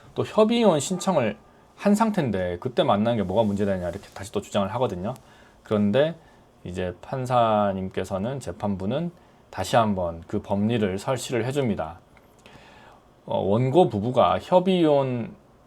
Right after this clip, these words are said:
의사 확인 신청서를 제출했다라고 하더라도 이는 혼인관계 회복을 위한 노력이 시사할 수도 있다. 법에서는 그렇게 정하고 있거든요. 숙려기간을 두고 있어요. 협의이혼과 관련해서는 미성년 자녀가 없으면은 한 달,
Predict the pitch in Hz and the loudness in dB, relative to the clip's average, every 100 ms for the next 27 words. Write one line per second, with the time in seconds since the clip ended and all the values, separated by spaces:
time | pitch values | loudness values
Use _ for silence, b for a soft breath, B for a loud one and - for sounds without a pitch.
0 | _ 117 107 131 151 156 143 160 151 151 | _ -2 0 0 0 -4 -4 -6 -2 -2
1 | 139 127 110 107 98 - 135 143 - 139 | 0 0 0 0 -4 -6 -6 -2 4 4
2 | 113 101 160 160 117 110 95 - - b | 4 2 2 4 4 2 -4 -8 -20 b
3 | b b 104 107 120 143 156 b b - | b b -4 -2 0 -4 -8 b b -8
4 | - 185 196 175 156 135 139 156 151 120 | 2 4 6 4 4 4 2 4 4 4
5 | 113 107 95 120 143 135 147 139 - 98 | 2 2 2 2 2 2 0 0 -2 -6
6 | - 95 92 - _ b b b - 117 | -4 -4 -6 -12 _ b b b -2 4
7 | 175 180 156 123 143 139 117 101 117 95 | 6 6 4 4 -2 -4 0 0 2 0
8 | 101 92 87 87 87 - - - 208 214 | -2 -4 -6 -8 -8 -16 -20 2 6 6
9 | 151 120 104 - 101 - - 87 85 156 | 6 4 2 0 -2 -2 -6 -8 -6 -4
10 | 147 123 92 82 82 _ _ _ 101 95 | -2 -2 -2 -6 -14 _ _ _ -6 -6
11 | 90 92 92 98 107 - - - _ _ | -6 -6 -6 -8 -8 -12 -20 -20 _ _
12 | 107 151 160 156 120 120 107 - 139 127 | -4 0 0 2 2 4 2 2 -4 -2
13 | 139 160 b b b - - 143 123 82 | -2 -6 b b b -10 -6 -2 -2 -4